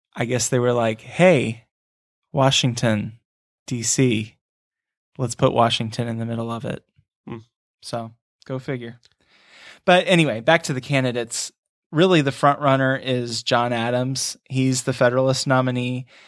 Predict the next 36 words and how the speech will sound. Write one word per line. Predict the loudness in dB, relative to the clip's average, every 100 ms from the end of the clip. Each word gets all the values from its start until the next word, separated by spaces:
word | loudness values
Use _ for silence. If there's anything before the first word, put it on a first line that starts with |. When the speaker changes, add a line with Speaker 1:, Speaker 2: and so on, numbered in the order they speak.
| -20 _ _ _
Speaker 1:
He's | -12 0 2 4
been | 4 4 4 0
hanging | -2 2 4 4 4
out | 4 4 2 -2 _
with | -8 -4
his | -2 -2 -2
arms | 0 2 2 0
crossed | 0 4 4 2
in | -2
the | -2
corner, | -2 0 2 -2 -4 -12 -20 -20 _ _
uh, | -2 0 0 0
as | -2 -4
the |
vice | 0 2 2
president. | 2 0 2 0 -2 -4 _ _ _ _
He | -4 0 0 -2 -6 _ -20
hates | -18 -14 -4 4 4 4 -2 -2 -2 -4 _ _
the | -4
vice | 0 0 0
presidency. | 0 0 0 -2 -4 -4 -4 -4 -8 -16 -20 -8
And | -2 0
so | 2 4 4 0
he | -6 0 2 2
is | 0 0
so | 4 2
confident | 4 2 2 0 -2 -2 -4 -10 _ _ _ _ 2
that | 4 4
he's | 4 2
next | 4 2 2
in | -4 0
line | -2 -2
for | -6
president | 0 0 0 -2 -2 -2
that | -2 -2
he's | -2 -4 -6